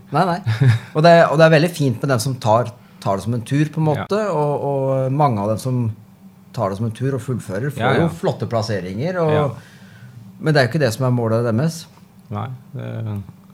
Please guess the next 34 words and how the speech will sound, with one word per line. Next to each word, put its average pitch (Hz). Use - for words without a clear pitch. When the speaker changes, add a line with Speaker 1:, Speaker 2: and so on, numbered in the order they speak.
Speaker 2:
han 98
skal 98
jo 107
fullføre, 87
da. 98
Det 95
er 87
jo 87
hovedmålet 87
alltid. 87
Speaker 1:
Ja. 131
Speaker 2:
Og 87
så -
er 87
det 92
liksom 87
litt 92
hå-, 90
håret, 87
mer 90
håret 87
mål 95
er 87
jo 87
å -
komme 90
oppover. 95
Så 90
pallen 92
er 90
jo 85
alltid 92
det 98
hå-, 87